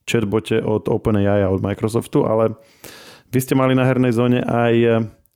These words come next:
špeciálny text o tom, ako ovplyvní herný priemysel. E, o čo tam išlo?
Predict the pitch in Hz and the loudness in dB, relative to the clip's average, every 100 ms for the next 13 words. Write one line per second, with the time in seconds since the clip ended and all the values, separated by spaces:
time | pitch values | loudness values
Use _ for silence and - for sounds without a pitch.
0 | _ _ _ - 135 127 131 127 127 - | _ _ _ -4 -4 0 0 2 -2 -4
1 | - 135 135 123 123 123 120 117 117 113 | -4 -2 0 0 0 -4 0 2 2 0
2 | 104 - _ _ _ _ 120 - 123 120 | -2 -14 _ _ _ _ -6 -2 0 2
3 | 117 127 127 110 107 101 - 101 98 - | 2 2 0 0 -2 -2 -2 -2 -2 -4
4 | 107 104 101 - - 135 147 160 117 104 | -2 0 0 -2 -6 -4 -2 -2 -2 -4
5 | 98 107 | -4 -4